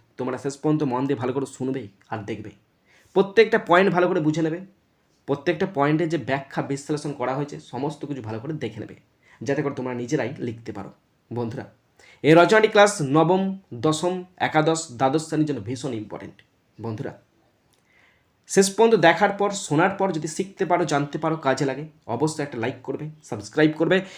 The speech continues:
এবং নিজের বন্ধুবান্ধবী, নিজের ভাই বোন, নি-, নিজের আত্মীয় পরিজনের মধ্যে শেয়ার করে দেবে, যাতে করে প্রত্যেকেই দেখার সুযোগ পায়। তো শুরু করছি, বৃক্ষরোপণ ও বন মহোৎসব। বৃক্ষ,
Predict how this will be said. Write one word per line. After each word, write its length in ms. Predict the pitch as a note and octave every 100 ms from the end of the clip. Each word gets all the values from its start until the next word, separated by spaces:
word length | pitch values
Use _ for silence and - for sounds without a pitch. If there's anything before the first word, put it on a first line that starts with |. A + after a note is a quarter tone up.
| -
এবং 240 | C#3+ E3 D3+
নিজের 240 | D3 C#3+
বন্ধুবান্ধবী, 640 | C3 C3+ D3+ D#3+ D#3+ D#3+
নিজের 200 | C3+ C3
ভাই 200 | A#2+ C#3
বোন, 160 | C#3 D#3
নি-, 280 | C#3 - -
নিজের 380 | C3 C3+ C#3
আত্মীয় 420 | G#2 B2+ - D3+ D3+
পরিজনের 320 | C3+ C3 C#3+
মধ্যে 140 | C3+
শেয়ার 260 | - B2+ B2+
করে 160 | D#3
দেবে, 180 | D#3 D3+ -
যাতে 120 | A2+
করে 120 | A2+
প্রত্যেকেই 420 | A2 C3+ - C3 A2
দেখার 360 | A2+ A#2+ C3+
সুযোগ 280 | D3 C#3+ A2+
পায়। 140 | A2+ - _ _ _ _ _ _ _
তো 60 | A2+
শুরু 180 | D#3
করছি, 380 | E3 E3+ F#3+ F#3+ - _ _ _ _ -
বৃক্ষরোপণ 720 | G#2+ D#3 - D3 C#3+ E3 F3+ - _ _
ও 100 | -
বন 220 | A#2+ A#2+ A#2
মহোৎসব। 500 | A2+ C3 - - - _ _ _ _ _ _ _ _ _ _
বৃক্ষ, 500 | G#2+ G#2 D#3 D#3 -